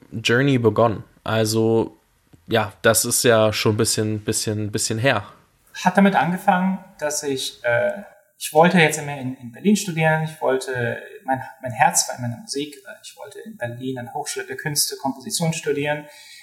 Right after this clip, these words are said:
Speaker 2: äh, hat dann nicht geklappt, äh, lange Geschichte, äh, und, ähm, äh, weil ich dann nicht aufgenommen wurde nach dem Abitur, nach dem Zivi, äh, haben dann meine Eltern gesagt, äh, „Machst du was Sinnvolles, äh, studier doch Informatik.“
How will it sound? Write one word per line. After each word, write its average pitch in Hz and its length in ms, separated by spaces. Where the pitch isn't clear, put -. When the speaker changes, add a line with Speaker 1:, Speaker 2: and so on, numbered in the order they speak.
Speaker 2:
äh, 131 200
hat - 200
dann 165 120
nicht - 180
geklappt, 151 480
äh, 123 360
lange 139 220
Geschichte, 135 460
äh, 123 460
und, 127 340
ähm, 117 600
äh, 123 300
weil 147 140
ich 143 80
dann 151 80
nicht 151 100
aufgenommen 135 680
wurde 135 420
nach 135 300
dem 139 220
Abitur, 131 800
nach 123 160
dem 123 100
Zivi, 120 720
äh, 113 440
haben 147 80
dann 143 100
meine 123 160
Eltern 123 240
gesagt, - 480
äh, 113 200
„Machst - 220
du - 80
was - 100
Sinnvolles, 151 840
äh, - 500
studier 131 320
doch 127 160
Informatik.“ 117 600